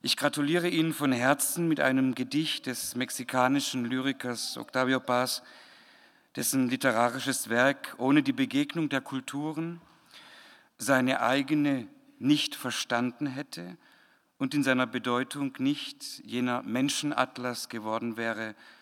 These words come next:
von dem ich vorher sprach. Las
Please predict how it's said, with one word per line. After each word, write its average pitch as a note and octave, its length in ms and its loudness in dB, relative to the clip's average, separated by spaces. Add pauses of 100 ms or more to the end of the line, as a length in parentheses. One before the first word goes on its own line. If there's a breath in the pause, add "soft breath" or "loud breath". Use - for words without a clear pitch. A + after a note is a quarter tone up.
(280 loud breath)
von A2+ 220 -4
dem A2 180 0
ich G#2 100 -8
vorher G#2 340 -6
sprach. F#2 520 -12 (2000 soft breath)
Las A#2 420 -2